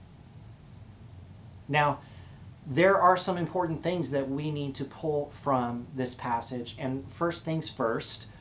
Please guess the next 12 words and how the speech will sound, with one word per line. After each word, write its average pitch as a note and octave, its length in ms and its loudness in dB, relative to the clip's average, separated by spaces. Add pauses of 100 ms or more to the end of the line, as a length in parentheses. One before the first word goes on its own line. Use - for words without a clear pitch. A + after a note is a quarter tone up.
(260)
what D#3+ 340 8
is G2+ 480 -2
a C3 80 -2
yoke? E3 420 4 (1300)
Well, B2+ 240 2 (500)
this E3 360 4
is D#3 200 0
a E3 80 4
picture C#3 420 0
of A2 280 0
a A#2 40 2
yoke. B2+ 380 4